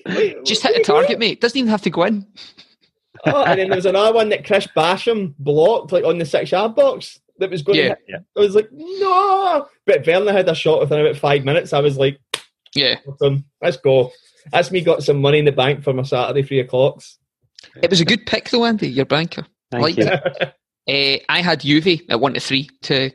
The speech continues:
Speaker 2: complete the, the, the banker treble. They won comfortably. So
Speaker 1: How mental is it that Ronaldo and Ibrahimovic are, like, the top scorers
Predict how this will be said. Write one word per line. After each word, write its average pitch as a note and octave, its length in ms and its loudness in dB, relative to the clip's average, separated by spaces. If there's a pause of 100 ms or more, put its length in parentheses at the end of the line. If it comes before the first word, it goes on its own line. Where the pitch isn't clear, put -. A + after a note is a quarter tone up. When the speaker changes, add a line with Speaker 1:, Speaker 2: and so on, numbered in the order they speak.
Speaker 2:
complete - 380 -4
the, C3+ 260 2
the, B2 480 0
the A#2 280 -4 (120)
banker A#2+ 300 -4
treble. B2+ 400 -2 (680)
They C3+ 120 -2
won B2+ 180 0
comfortably. C3+ 480 -4 (300)
So - 240 -8 (440)
Speaker 1:
How F#3 120 2
mental F3 400 0
is F3 100 4
it F3+ 120 0
that D3+ 100 2
Ronaldo C3+ 400 2
and C#3 100 4
Ibrahimovic B2 580 0
are, C#3 40 -2
like, G#2 160 -2
the A2+ 60 -4
top - 280 -2
scorers B2+ 680 -2